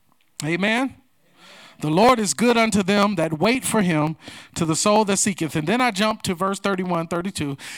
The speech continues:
It says, "For the Lord will not cast off forever." I will, I will not be in this situation forever. I, I, I won't be back at scratch forever. I, I, I won't be in this pit forever.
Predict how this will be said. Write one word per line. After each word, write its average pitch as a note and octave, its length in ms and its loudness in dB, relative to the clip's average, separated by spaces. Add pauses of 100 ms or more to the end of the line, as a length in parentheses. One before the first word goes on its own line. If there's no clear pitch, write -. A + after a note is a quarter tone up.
(160)
It D#3+ 80 -2
says, F3 260 0
"For G3+ 140 0
the F3 120 0
Lord C4+ 400 4
will A3+ 100 2
not C#4 400 0
cast C4+ 500 2 (140)
off A3+ 320 6 (160)
forever." G#3 640 -6 (920)
I G3 100 2
will, G3+ 160 -2 (300)
I C4 100 4
will B3 140 0
not D#4+ 340 2
be E4 100 2
in E4 100 0
this D#4+ 160 0
situation D#4 680 -2
forever. D#4+ 520 -2 (880)
I, A#3+ 160 -2 (120)
I, G#3 180 -2 (160)
I B3 140 6
won't F4 320 4
be E4 140 2
back C#4 300 2
at C4 160 -2
scratch A#3 500 -2
forever. G3 560 -2 (1300)
I, G#3 180 -2 (120)
I, G3+ 220 0
I G#3+ 140 4
won't C#4+ 340 2
be D4+ 160 0
in B3+ 140 -4
this B3 180 -4
pit C#4 320 -6
forever. G#3+ 600 -4